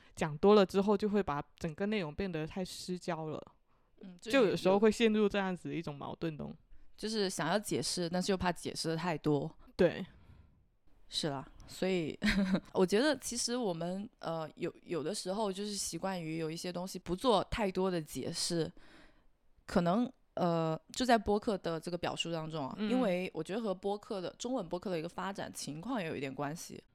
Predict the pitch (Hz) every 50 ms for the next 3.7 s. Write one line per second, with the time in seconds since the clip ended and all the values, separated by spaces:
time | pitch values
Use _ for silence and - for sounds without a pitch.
0 | _ _ - - 196 190 185 180 180 180 - - - - 233 262 254 226 226 254
1 | 247 226 233 214 196 - - 220 233 226 185 170 175 170 185 185 190 - - 233
2 | 202 175 165 160 151 156 170 180 180 175 170 165 170 175 160 160 175 180 202 -
3 | - - 208 190 180 160 147 143 131 120 69 55 53